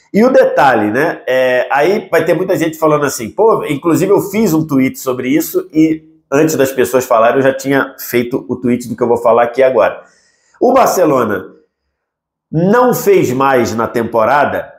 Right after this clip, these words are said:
porque nas competições europeias o Barcelona não manteve esse padrão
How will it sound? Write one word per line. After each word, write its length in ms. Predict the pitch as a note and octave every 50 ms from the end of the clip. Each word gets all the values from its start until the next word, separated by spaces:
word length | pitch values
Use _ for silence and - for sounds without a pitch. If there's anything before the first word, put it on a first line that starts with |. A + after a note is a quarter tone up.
| _ _ _ _ _
porque 640 | - E3+ D#3+ - - - F#3 E3+ D3+ C3 - - - -
nas 480 | C#3+ D#3+ F3 F3+ F#3+ G3+ G#3 A3 G#3+ -
competições 680 | - F#3+ E3+ D#3+ E3 D#3+ D#3 - - C#3+ C3+ B2+ A#2+
europeias 880 | C3 C3 C3 A#2+ - - C#3+ D#3 E3 D3+ A#2+ G2+ - - - - _ _ _ _ -
o 80 | D3
Barcelona 500 | C3+ D3+ - - - C#3 C3+ C3+ C#3 C#3
não 180 | C#3 C#3+ D3 D3
manteve 640 | D3 D3 C#3 - - C3 B2+ B2+ A#2 C3+ C#3 C#3 -
esse 300 | B2+ B2 - - G#2 -
padrão 600 | - C3 B2 G#2+ A2 A2 A2+ A#2+ B2+ C3 A#2+